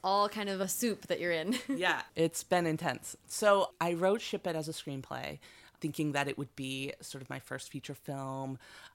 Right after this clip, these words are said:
Speaker 2: I would get some cool people to star in it, and
Speaker 1: Mm-hmm.
Speaker 2: we'd premiere at Sundance or, you know, whatever.
Speaker 1: Also, really quick aside
Speaker 2: Yeah.
Speaker 1: question, sorry, before you dive in. I didn't realize that Ship It had been in existence for so long,
Speaker 2: Yeah.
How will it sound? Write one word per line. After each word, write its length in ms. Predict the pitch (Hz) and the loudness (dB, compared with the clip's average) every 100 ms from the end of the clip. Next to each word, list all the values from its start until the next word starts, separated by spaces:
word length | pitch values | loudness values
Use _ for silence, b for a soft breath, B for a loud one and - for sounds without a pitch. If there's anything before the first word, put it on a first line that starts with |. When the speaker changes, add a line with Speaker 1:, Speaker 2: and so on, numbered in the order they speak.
| - | -4
Speaker 2:
I 80 | 147 | -4
would 140 | 135 | -2
get 180 | 156 - | -4 -2
some 140 | 160 | -2
cool 180 | - 160 | 0 0
people 260 | 165 160 151 | 0 0 0
to 40 | |
star 400 | 156 151 147 143 | 0 2 2 2
in 80 | 147 | 0
it, 160 | 139 - | 0 -2
and 120 | 135 | -4
Speaker 1:
Mm-hmm. 40 | |
Speaker 2:
we'd 220 | 131 131 - | -4 -6 -4
premiere 260 | 196 247 220 | 2 6 4
at 60 | |
Sundance 520 | - 170 143 95 110 95 | 2 -2 -2 -6 -8 -8
or, 120 | 131 135 - | -8 -10 -8
you 220 | 151 135 | -6 -6
know, 140 | 120 | -8
whatever. 300 | 127 - - _ B B B B | -8 -8 -10 _ B B B B
Speaker 1:
Also, 280 | 320 349 381 | -2 0 -2
really 340 | 226 247 330 | -2 -2 -2
quick 160 | 349 330 | -2 -4
aside 360 | - 190 165 | 0 0 0
Speaker 2:
Yeah. 40 | 160 | -2
Speaker 1:
question, 380 | 170 151 151 165 | 0 0 -2 -6
sorry, 260 | 170 147 | -4 -6
before 280 | 160 180 190 | -8 -8 -6
you 80 | 180 | -2
dive 160 | 175 160 | -2 -4
in. 180 | 151 160 b b b b | -8 -12 b b b b
I 100 | 208 | 0
didn't 240 | 214 269 | 2 0
realize 360 | 220 220 202 196 | 0 2 2 2
that 180 | 190 - 180 | -2 -4 -6
Ship 200 | - 190 | -6 -2
It 60 | |
had 140 | 185 170 | -2 -2
been 260 | 180 170 | -4 -4
in 100 | - | -4
existence 540 | 185 160 175 175 156 - | -6 -6 -8 -8 -8 -6
for 300 | 170 160 160 | -6 -4 -6
so 580 | - 165 156 156 147 - | -6 -4 -4 -6 -8 -8
long, 180 | 170 160 | -2 0
Speaker 2:
Yeah. 140 | 156 | 0